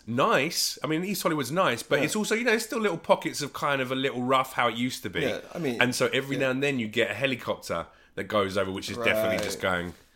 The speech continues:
Speaker 2: The ghetto bird, as they called it in
Speaker 1: Is
Speaker 2: the,
Speaker 1: that what they call
Speaker 2: in
Speaker 1: it?
Speaker 2: the nineties and the two thousands. Yeah.
Speaker 1: So it fucks me off. Anyway,
Speaker 2: Yeah.
Speaker 1: it's gone now. I can move on with
Speaker 2: Okay.
Speaker 1: our conversation. Um, uh, so I was saying that the, what was I fucking saying?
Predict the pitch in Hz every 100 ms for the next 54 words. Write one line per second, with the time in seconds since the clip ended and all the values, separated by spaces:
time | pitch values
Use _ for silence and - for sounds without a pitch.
0 | - 135 131 143 170 151 123 117 92 110
1 | 110 117 113 113 107 - 110 101 117 110
2 | 107 156 131 131 127 123 123 117 117 107
3 | 117 117 110 101 - - 110 123 - _
4 | - 139 - - - 110 80 - - -
5 | 101 82 143 98 - - 127 107 85 82
6 | 95 - 107 107 95 95 87 87 143 165
7 | 110 - 90 85 95 90 - 76 67 -
8 | - - 113 113 110 - 127 120 - 139
9 | 151 180 165 151 131 127 123 123 120 170
10 | 160 113 - 95 87 - 87 87